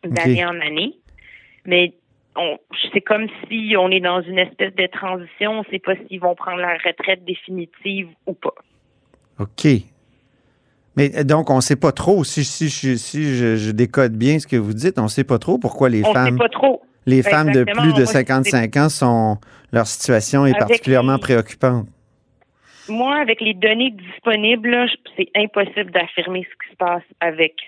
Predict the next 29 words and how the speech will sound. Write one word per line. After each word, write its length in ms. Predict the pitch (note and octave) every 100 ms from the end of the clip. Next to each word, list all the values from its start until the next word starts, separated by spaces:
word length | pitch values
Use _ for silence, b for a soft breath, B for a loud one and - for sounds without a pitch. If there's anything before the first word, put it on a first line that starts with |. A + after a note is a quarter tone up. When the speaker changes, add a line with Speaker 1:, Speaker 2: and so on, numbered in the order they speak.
| -
Speaker 1:
ce 60 | E3+
groupe 460 | D3+ - D#3+ E3+ _ - -
d'âge-là 600 | F3 E3 E3 E3 E3+ F3
avec 300 | F3 D#3+ D#3+ -
certitude. 520 | D#3+ - _ - E3 D#3
On 60 | D3+
voit 240 | D#3 G3
qu'ils, 360 | G3+ G3+ G3 F3+
euh, 220 | E3+ E3 - -
ils 160 | -
ont 60 | E3+
quitté 220 | - F3
le 60 | E3+
marché 280 | E3 - E3+
du 80 |
travail. 420 | - E3 D#3+ G3 -
On 80 | D3+
sait 140 | -
pas 160 | D3+ E3
si 60 | -
c'est 120 | E3+ -
temporaire 560 | D#3+ D#3+ D#3+ E3 E3
ou 20 |
pas. 200 | E3 G3+
Speaker 2:
Ok. 40 | G3+
Speaker 1:
On 40 |
sait 180 | A2+ - - _ -
pas 120 |
si 60 | D#3+